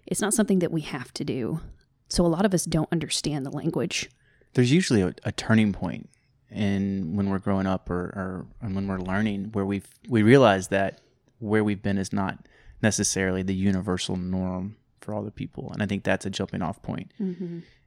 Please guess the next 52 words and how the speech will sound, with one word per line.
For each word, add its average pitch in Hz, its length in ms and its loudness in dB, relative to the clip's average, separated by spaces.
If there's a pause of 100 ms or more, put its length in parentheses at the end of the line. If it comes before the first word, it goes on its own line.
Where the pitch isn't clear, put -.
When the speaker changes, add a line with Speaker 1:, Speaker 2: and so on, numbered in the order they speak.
Speaker 2:
And 101 120 0
maybe 98 220 0
it's - 120 -8
a, - 640 -12
a, - 60 -14
the 110 100 -2
eyes 101 280 4
are 95 120 -2
open 101 300 -4
or, 113 60 -6 (1080)
or, - 40 -10
or - 20 -6
turn, - 260 -12
like 107 180 -6
I - 20 -16
said, - 180 -8
a 98 60 -10
turning 101 280 -6
point. 101 220 -10
And 107 240 -8 (380)
maybe 110 180 4
that's 101 220 -2
what 98 100 -4
you're - 80 -6
talking 98 200 -6
about 101 180 -8
for - 100 -8
access - 360 -10
point. 220 200 -6
Speaker 1:
Mm-hmm. 175 340 -2 (140)
And 208 140 2
I, 208 220 0
I 214 40 0
just 214 220 -2
want, 208 180 -2
I, 202 120 2
and 202 200 2
I 202 60 6
want 220 260 2
something 180 340 -2
too, 175 300 0
'cause 180 160 -2
when 175 80 0
I 208 140 2
started 156 280 -4
diving 151 360 -6
into 147 240 -6
a - 20 -4
lot 143 220 -2
of 151 80 -6
this 156 140 -8
stuff, - 380 -4